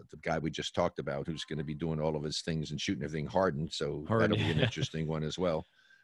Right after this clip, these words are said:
Speaker 2: Well,
Speaker 1: But
Speaker 2: and
Speaker 1: yeah.
Speaker 2: the Bucks aren't, the Bucks aren't a hundred percent either, too, 'cause Eric Bledsoe, I believe, is out for a couple weeks. So kinda evens things out if Anthony Davis is not at a hundred percent either. Good matchup, though. Great matchup. Potential
Speaker 1: No, these,
Speaker 2: N B A Finals
Speaker 1: these are
Speaker 2: preview.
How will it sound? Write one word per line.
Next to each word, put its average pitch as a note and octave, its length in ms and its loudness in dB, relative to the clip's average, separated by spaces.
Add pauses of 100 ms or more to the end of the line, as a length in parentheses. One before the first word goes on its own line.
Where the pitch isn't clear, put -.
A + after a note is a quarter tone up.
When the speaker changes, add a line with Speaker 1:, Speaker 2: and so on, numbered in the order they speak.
Speaker 2:
Well, F3+ 100 8
Speaker 1:
But - 40 10
Speaker 2:
and G3 80 12
Speaker 1:
yeah. A3+ 60 10
Speaker 2:
the A#3+ 80 8
Bucks B3+ 160 2
aren't, G3+ 300 4
the F#3+ 60 6
Bucks A#3+ 240 2
aren't F3+ 120 8
a - 20 8
hundred B2+ 180 6
percent A2+ 200 2
either, G#2 180 2
too, G#2+ 220 4
'cause G#2+ 140 2
Eric A#2 220 6
Bledsoe, G#2+ 300 4
I F#2 40 4
believe, F#2 220 2
is F2+ 100 -2
out F2 160 2
for - 80 -4
a E2+ 40 -4
couple E2+ 220 -2
weeks. E2 300 -2
So E2+ 360 2
kinda B2 160 6
evens F#2+ 300 0
things F#2 240 -2
out E2+ 180 2
if E2 120 -4
Anthony F2+ 300 0
Davis F2 340 0
is F2 100 -6
not F2 300 0 (840)
at C3+ 160 8
a A2 60 6
hundred A2 260 2
percent G#2+ 280 2
either. A#2 280 8 (360)
Good D#3 140 10
matchup, A2 360 10
though. F2 180 4 (240)
Great B2 340 12
matchup. E2 400 6 (260)
Potential C#3 380 12
Speaker 1:
No, B2+ 40 12
these, B2+ 60 12
Speaker 2:
N B2+ 60 12
B A#2 40 12
A G#2+ 40 10
Finals A#2+ 280 10
Speaker 1:
these B2+ 60 6
are C#3 40 12 (200)
Speaker 2:
preview. D2+ 80 -2